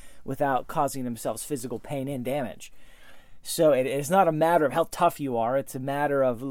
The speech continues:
I mean, literally you start having separation of ligaments in your shoulder. It's not a matter of toughness. It's not a matter of manning up.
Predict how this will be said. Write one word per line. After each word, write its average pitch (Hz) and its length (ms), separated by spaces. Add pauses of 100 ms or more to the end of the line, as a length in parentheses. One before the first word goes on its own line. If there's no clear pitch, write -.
I 139 60
mean, 135 200
literally 165 640
you 160 140
start 165 280
having 151 380
separation 160 760
of 113 60
ligaments 156 520
in 131 100
your 113 120
shoulder. 165 480
It's 143 180
not 143 160
a 123 60
matter 131 320
of - 180
toughness. - 640 (180)
It's - 120
not 165 180
a 156 40
matter 156 300
of 110 140
manning 147 380
up. 139 260